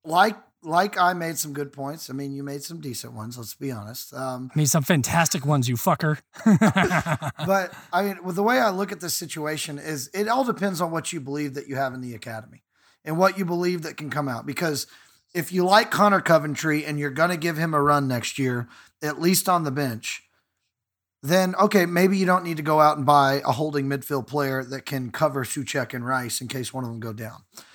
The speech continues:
Speaker 1: If you have somebody at left back that you like, it all comes down,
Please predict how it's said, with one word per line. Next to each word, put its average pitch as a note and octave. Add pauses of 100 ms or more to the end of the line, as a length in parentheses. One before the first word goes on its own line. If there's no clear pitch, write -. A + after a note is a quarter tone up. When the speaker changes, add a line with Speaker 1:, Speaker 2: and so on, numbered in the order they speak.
(500)
Speaker 1:
If D#3+ (960)
you D3
have G3
somebody E3+
at C#3
left D#3
back C#3+
that C3+
you C3
like, B2+
it F3
all G3
comes G#3+
down, F3+